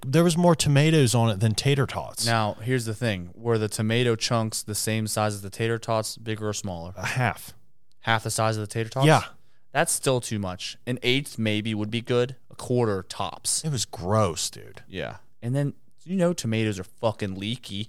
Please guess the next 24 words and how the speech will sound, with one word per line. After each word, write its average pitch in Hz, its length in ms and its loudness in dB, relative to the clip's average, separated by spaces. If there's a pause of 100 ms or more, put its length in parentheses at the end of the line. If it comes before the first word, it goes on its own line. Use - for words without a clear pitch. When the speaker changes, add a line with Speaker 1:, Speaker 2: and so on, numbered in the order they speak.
(300)
Speaker 2:
and 98 320 -6
it 104 80 -8
might 123 200 2
as 131 100 2
well 113 80 4
be 107 140 -2
watermelon 101 600 4
on 92 140 -8
top - 240 -6
of - 40 -14
your 90 100 -8
tater 92 280 -6
tots. 95 260 -6
It's 95 100 -10
just 98 140 -6
leaking 104 460 -4
all 107 80 0
Speaker 1:
It's 110 300 4
Speaker 2:
over 110 220 4
it. - 20 0
Speaker 1:
soaking 101 160 -2
up 104 280 -2
in 90 140 -6
the 73 160 -10